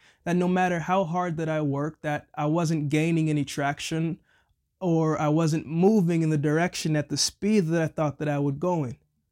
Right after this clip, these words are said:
At least that's what it looked like on the surface. You see, what I mean by the surface is a lot of the times when we can't see something, we don't think anything has happened. Like, we're humans. What we do,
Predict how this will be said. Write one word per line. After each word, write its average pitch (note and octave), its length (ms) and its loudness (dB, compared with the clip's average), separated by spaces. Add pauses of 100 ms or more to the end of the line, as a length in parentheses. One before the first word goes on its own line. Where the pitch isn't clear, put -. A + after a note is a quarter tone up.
(500)
At D#3 120 -4
least D#3 640 4
that's D#3+ 260 -4
what D3+ 200 2
it C3+ 100 -2
looked D3+ 340 -2
like C#3 360 -2 (180)
on C#3 380 0
the B2 80 -2
surface. - 760 -2 (460)
You F3+ 80 -2
see, F#3+ 180 6
what G3 200 4
I G3 40 0
mean A3 280 2
by F#3 100 2
the F3 80 0
surface E3 840 -2 (280)
is D#3 340 0 (360)
a D#3+ 40 -2
lot F#3 240 4
of B3 60 0
the B3 100 0
times D#3 680 -4 (720)
when F#3 480 2 (480)
we F3 140 0
can't A3+ 360 0
see - 380 4
something, D#3+ 540 2
we F#3+ 80 4
don't G3 180 2
think E3+ 220 -2
anything D#3+ 360 0
has D3 120 -2
happened. C#3 360 -4
Like, E3 160 -2
we're F3+ 120 0
humans. D#3 560 0
What F3 180 2
we G3 140 2
do, D#3+ 400 4